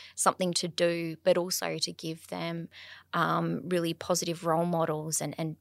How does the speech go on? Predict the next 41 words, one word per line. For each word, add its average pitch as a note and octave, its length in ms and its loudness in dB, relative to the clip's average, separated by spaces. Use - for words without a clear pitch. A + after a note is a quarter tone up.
and D#3+ 340 -4
adults, - 600 2
you F3 120 -6
know, D#3+ 160 0
around E3 460 0
them E3 220 -4
that E3+ 120 -2
are E3 60 -4
sort - 140 -4
of E3 80 -2
showing, E3 640 0
you E3+ 80 -4
know, D#3 340 -2
how - 160 0
you E3 120 0
can, D#3 360 -8
um, E3 180 -6
have F3+ 220 0
fun E3+ 600 4
in E3+ 260 -2
a E3+ 200 0
really, E3+ 520 -4
you G3+ 80 -2
know, G3+ 100 8
in F#3+ 140 6
a E3 40 2
physical A#3+ 560 -2
way, A3+ 560 2
in E3+ 80 -2
a E3+ 60 -8
fun F#3+ 460 0
way, F3 600 -2
um, E3+ 400 -2
but F3 160 0
also E3+ 340 -4
that - 220 -8
can D#3+ 320 -6
be, - 320 -6
like, - 160 -8
a - 60 -6
really D#2+ 500 -8